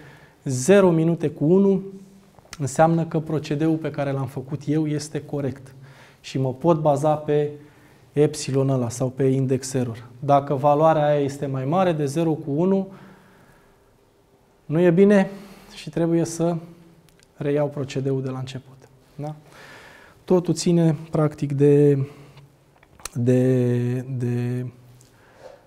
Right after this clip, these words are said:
îndemânare și această îndemânare o să vedeți și dumneavoastră că vine, vine cu, cu practica. Da? Ceea ce spuneam și anterior, dacă diferența dintre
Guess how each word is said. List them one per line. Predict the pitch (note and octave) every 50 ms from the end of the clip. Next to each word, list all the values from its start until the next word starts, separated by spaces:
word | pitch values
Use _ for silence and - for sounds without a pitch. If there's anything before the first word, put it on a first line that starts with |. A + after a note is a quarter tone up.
| _ _ _ _ -
îndemânare | G#3+ G#3+ G#3 F3+ F#3+ F3+ E3+ E3 E3 F#3+ G#3 G#3+ G3+ F#3+ F#3+ E3+
și | - - - - F#3+ F#3+ F#3 F#3 F#3 F#3 F3+ F3 E3+ F3 F3
această | E3 E3+ - F3 D#3 - E3
îndemânare | D#3 D3 D#3 D3+ D3+ D#3 D#3 E3 E3 D#3+ D#3+ D#3 D#3 D#3 D#3 D3+
o | D3+ C#3+ C#3+
să | - - D#3 D3 D3 C#3+
vedeți | C#3+ C#3+ C#3+ D3 C3+ -
și | - C#3
dumneavoastră | C3+ C#3 C3+ C3+ C3+ D3 D3 C#3 - C#3+ C#3
că | C#3 - C3+
vine, | C3 C#3 C#3 C#3 C#3 C3+ C3
vine | C3+ C3+ C3 B2+ C3 C3 B2+ B2+ B2+
cu, | B2+ - - C3 B2 B2 B2 B2 B2 A#2+ B2 B2 A#2+ - - - - - - - - - - _ _ _ -
cu | - C3 B2 -
practica. | - B2+ A#2 - - - B2+ - - - - - - - - - _ _ -
Da? | C#3+ D3 D#3+ D3+ - - - -
Ceea | - - E3 D#3 D3+
ce | D#3 D#3+
spuneam | C#3+ - - D#3 D3 D3+ D3
și | C3+ - D3
anterior, | C#3 C3 - C#3 C3+ C3+ D3 F3 G3 G3 F#3
dacă | F3 D#3+ E3+ E3+ D#3+ E3 D#3+
diferența | D3 D3+ C#3 - - D3+ D#3 D#3 C#3+ D3 - C#3+ C3+
dintre | C3 C3+ C3 B2+ - C3+ C3+ C3 C3 C3 C3